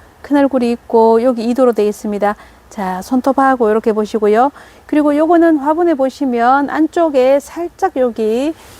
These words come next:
자, 요 끝부분에 살짝 깨짐이 있습니다. 그래서 요거 화분감 요거는 치지 않았고요. 자, 요렇게 해서 이만 오천 원 나왔습니다. 그다음 삼십오 번. 이 종에 만 오천 원 나왔습니다. 자, 간주가 보라색을 띠고 있고요.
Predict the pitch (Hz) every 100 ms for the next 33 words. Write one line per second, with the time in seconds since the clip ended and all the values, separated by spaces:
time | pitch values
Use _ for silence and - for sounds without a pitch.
0 | - - - - 208 240 240 311 330 302
1 | 277 233 233 285 320 - 285 285 269 254
2 | 240 220 - 220 214 226 277 262 269 262
3 | 262 262 254 226 214 202 247 285 - -
4 | - 269 294 277 247 240 247 240 269 254
5 | 214 247 - 208 190 233 302 - - -
6 | 262 269 254 - - 269 277 262 254 254
7 | 247 214 202 196 208 196 285 294 - -
8 | - - - - - - - - - -
9 | - - - 202 208 262 302 285 220 214
10 | 214 190 202 269 320 - - 269 294 302
11 | 294 233 220 254 277 262 226 196 202 226
12 | 196 190 196 - - - - 208 190 190
13 | 240 269 294 294 277 240 247 254 247 240
14 | 285 294 254 226 233 - 220 214 208 185
15 | 190 240 311